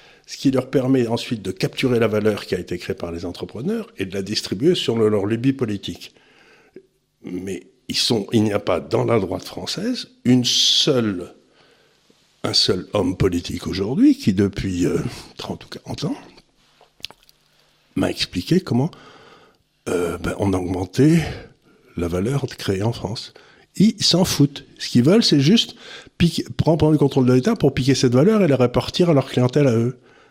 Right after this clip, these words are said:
Mais c'est la mafia. La, la, mais alors encore, la mafia, de temps en temps, elle s'intéresse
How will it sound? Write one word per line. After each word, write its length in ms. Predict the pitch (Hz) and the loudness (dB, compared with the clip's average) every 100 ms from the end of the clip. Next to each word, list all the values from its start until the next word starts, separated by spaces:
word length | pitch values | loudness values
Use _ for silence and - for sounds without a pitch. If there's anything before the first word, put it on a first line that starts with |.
| _ _ | _ _
Mais 260 | 98 101 - _ _ _ - | 0 0 -2 _ _ _ -4
c'est 760 | - - - - - - - | 0 2 2 2 2 2 2
la 100 | 87 | 2
mafia. 360 | 113 165 339 320 _ _ _ _ - 233 - _ - - | 2 2 0 -4 _ _ _ _ -10 -10 -12 _ -20 -12
La, 240 | - - - | -10 -6 -6
la, 220 | - - | -4 -4
mais 140 | 107 104 | -4 -2
alors 220 | 104 104 | -2 -2
encore, 200 | 107 120 | 0 0
la 80 | 101 | 2
mafia, 260 | 104 175 | 0 0
de 60 | - | 0
temps 160 | 110 | 0
en 60 | 104 | 2
temps, 160 | 147 139 | 2 2
elle 100 | 101 | 2
s'intéresse 640 | 110 - 101 117 - - | 0 0 2 2 2 -2